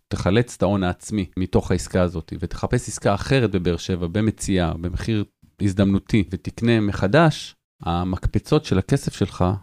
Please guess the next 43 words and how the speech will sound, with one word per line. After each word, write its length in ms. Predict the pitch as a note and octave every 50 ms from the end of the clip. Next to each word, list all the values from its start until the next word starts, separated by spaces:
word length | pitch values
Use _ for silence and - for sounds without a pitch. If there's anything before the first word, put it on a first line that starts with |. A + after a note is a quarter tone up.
| _ _ _ _ -
יהיו 160 | F#2 F#2 F#2
הרבה 200 | F2+ F#2 F2 G2+
יותר 160 | G2 - G2
משמעותיות. 760 | F2+ - E2+ E2+ - - F2+ F2 F2 - - F2+ F2 D#2+ E2 - _ -
אני 80 | E2+ F2
אנסה 300 | E2+ - - B2+ C3 A#2 -
ככה 280 | - A#2+ - - G#2+ G2
בתוכנית 480 | F2 - - - - - G2 G#2 -
כזאת 320 | - A2 F#2 F#2+ F#2 - -
מוקלטת, 520 | F#2 E2+ - - A2 A2 A2+ - G2+ F2
בלי 180 | E2 F2 F#2+ F#2+
גרפים, 420 | E2+ F#2+ A2 B2+ - - G#2 F#2+
קצת 260 | - - - - -
קשה 240 | - - - - A#2
להסביר 400 | G#2+ G#2 F#2+ F2 F#2 A#2+ C3+ C3
את 100 | B2+ -
הדברים 340 | F#2+ E2 F#2+ G#2 C3 C#3+ C3
האלה, 200 | A2 G2 G2+ A#2 A#2+ _ _ _ _ -
אבל 200 | F#2+ E2+ G2+ G#2+
אם 80 | A#2+ B2
השקעת 360 | A#2 - - - C#3 C#3 -
מאתיים 380 | A2+ G#2+ G2 - G#2+ G2+ G2 G2
אלף 180 | F2+ F2 -
שקל, 280 | - - G2 - - F2 E2
וכבר 300 | F2 D#2+ - G#2+ G#2+ A2
היום 220 | G2 G2+ G#2 G#2
זה 80 | F#2+ F2
שווה 240 | - F2+ D#2+ F2 -
שלוש 260 | - F2 E2 - -
מאות 160 | E2 - -
אלף 160 | - D#2 -
שקל, 300 | - - D#2 - - - - G#2 _ _ _ _ _ _ _ _ -
אוקיי? 300 | - - - G#2+ A2+ A#2+ - _ _ _ _ _ _ _ _ _ _ _ -
אם 60 | E2
תמכור, 480 | F2 - F#2 E2+ - - F#2 F#2 A2+ B2+ _ _ _ _ _ _ _ _ _ _ _ _ _ -
אה, 80 | - E2+
בהנחה 260 | D#2+ F2+ F2+ - A2+
שתמכור 320 | - - G#2+ G2 - G#2+ G2+
עוד 120 | G2 -
שנה, 300 | - F#2+ F2+ G2+ G2 F2+
זה 100 | E2 F2+
יהיה 60 | F2
שווה, 360 | - - F#2 E2 F#2 F#2 E2+